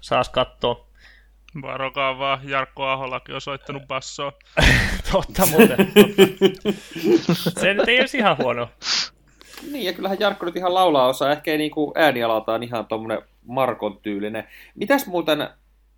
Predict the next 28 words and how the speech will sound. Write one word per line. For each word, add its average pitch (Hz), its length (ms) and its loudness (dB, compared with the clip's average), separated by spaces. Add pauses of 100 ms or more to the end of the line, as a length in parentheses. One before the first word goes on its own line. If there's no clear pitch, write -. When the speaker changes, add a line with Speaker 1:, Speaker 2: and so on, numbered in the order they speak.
(260)
Speaker 3:
onks 208 460 0
Holopaisen 147 640 2
Tuomas 117 420 -2
kummonen 101 480 -8
kulutakurkku, 98 720 -8
vai 113 60 -4
eikö 120 160 -8
hän 143 80 -6
ole 139 100 -2
enempi 110 320 -6
vähän 95 220 -8
niinku 92 180 -14
säveltäjä 92 640 -6
ja 90 140 -8 (120)
pienon 92 380 -10
pimputtelija 85 680 -14
kuin, 85 240 -12 (320)
kuin - 220 -14
tota 90 460 -10 (880)
vokaalisti? 73 500 -12
Speaker 1:
Sillä 175 260 -6
itse 180 160 -6
asiassa 202 160 -4
on 196 120 -4
parissa 160 340 0
biisissä 127 320 -4
lauluosuuksia 127 680 -2
tota, 120 460 2